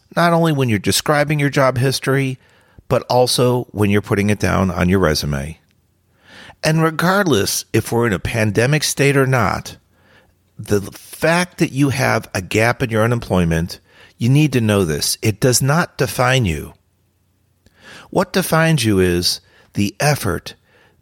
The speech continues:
the energy, and the ingenuity that you possess when you get knocked down and you need to get back up and keep going.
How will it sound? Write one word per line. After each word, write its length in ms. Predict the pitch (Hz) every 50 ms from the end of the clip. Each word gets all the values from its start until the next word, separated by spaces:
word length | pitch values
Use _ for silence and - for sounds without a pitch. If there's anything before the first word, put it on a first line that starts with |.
| _
the 220 | - 110 98 - - -
energy, 580 | 135 143 147 151 147 123 135 139 135 139 139 - _ _ _ -
and 160 | - 107 107 98
the 140 | 104 - - -
ingenuity 760 | 131 143 143 - 143 127 131 139 143 139 131 98 98 95 90 90
that 180 | 98 98 -
you 140 | 107 110 107
possess 640 | - 117 104 98 101 90 85 90 - - - - - _ _ _ _ _
when 160 | - 110 110
you 100 | 107 110
get 220 | - 139 143 - -
knocked 300 | 127 123 127 135 - -
down 400 | 117 113 113 123 139 151 147 - _ _ _ _ _ _ _ _ -
and 380 | 113 107 101 85 80 80 80 - _ -
you 120 | 78 82
need 220 | 82 82 87 90 98
to 60 | 98
get 240 | 82 98 101 - -
back 240 | 110 110 104 -
up 280 | 95 87 90 90 - - - -
and 120 | 87 82
keep 240 | - - 104 92 -
going. 400 | - 92 82 76 71 69 69 71